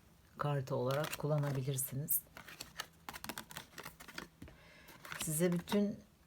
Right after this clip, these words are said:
elimdeki oracle kartlarını tanıtmak istiyorum. Tabii oldukça fazla yu-, yurt dışından gelenler de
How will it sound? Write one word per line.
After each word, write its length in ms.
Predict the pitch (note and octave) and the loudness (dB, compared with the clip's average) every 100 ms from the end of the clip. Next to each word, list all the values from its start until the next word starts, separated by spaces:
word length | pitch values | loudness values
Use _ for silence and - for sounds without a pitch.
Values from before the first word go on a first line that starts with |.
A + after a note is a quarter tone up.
| - - - - | -20 -20 -20 -6
elimdeki 480 | D#3+ D#3 E3 E3 - | 2 6 8 6 6
oracle 360 | E3+ E3 E3 E3 | 6 6 6 2
kartlarını 420 | D#3+ D#3+ - E3+ | 6 4 4 2
tanıtmak 440 | E3 D#3+ E3+ E3 | 4 2 2 0
istiyorum. 480 | - - C#3 C#3 D3 G#3 - - - - - - | 0 -4 2 2 2 -4 -8 -20 -20 -18 -14 0
Tabii 300 | D3+ D3+ D#3 | 2 2 4
oldukça 480 | D#3 C#3+ D3 - C#3+ | 4 4 2 -2 -2
fazla 520 | D3 C#3 C3 - D3 D#3+ - - - - - F3 | 2 2 2 2 2 0 -6 -20 -12 -12 -10 -8
yu-, 420 | D3+ D3 D3+ - | -6 0 0 0
yurt 300 | C3 D3 C3+ | -4 -2 -2
dışından 520 | C3+ - D3+ D3 D3 C#3+ | -2 -2 2 2 2 4
gelenler 680 | C#3+ C#3 C#3 C#3+ C#3+ C#3 | 4 4 2 2 2 4
de 200 | A#2+ A2 | 2 2